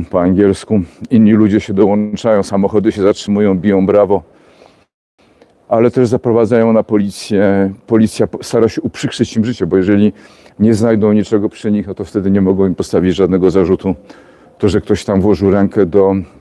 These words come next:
czyjejś torebki albo próbował włożyć, bo to oni nagrywają oczywiście. To jest jeszcze za mało, żeby postawić zarzuty tym osobom, ale, no, to jest bardzo ważne, żebyśmy to nagłaśniali wszyscy, żebyście wiedzieli, że, y, tutaj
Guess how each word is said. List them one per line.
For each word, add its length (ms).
czyjejś 360
torebki 400
albo 180
próbował 440
włożyć, 340
bo 140
to 140
oni 160
nagrywają 540
oczywiście. 520
To 100
jest 180
jeszcze 220
za 120
mało, 400
żeby 260
postawić 440
zarzuty 380
tym 180
osobom, 420
ale, 280
no, 520
to 100
jest 140
bardzo 280
ważne, 280
żebyśmy 400
to 120
nagłaśniali 560
wszyscy, 300
żebyście 400
wiedzieli, 520
że, 200
y, 280
tutaj 680